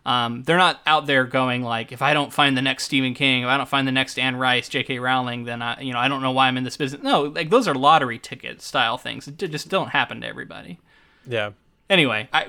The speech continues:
Speaker 1: I know we're running long, and I do wanna get into the plot, but before I do, there's also, <laughs>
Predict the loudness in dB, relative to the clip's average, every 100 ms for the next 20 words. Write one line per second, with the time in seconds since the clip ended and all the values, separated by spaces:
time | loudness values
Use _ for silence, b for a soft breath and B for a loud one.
0 | 0 2 6 6 6 4 4 4 4 2
1 | 0 0 0 0 0 0 -2 -4 -8 -2
2 | 2 2 2 2 2 0 -4 -2 2 4
3 | 2 2 2 0 0 0 2 2 0 2
4 | 0 0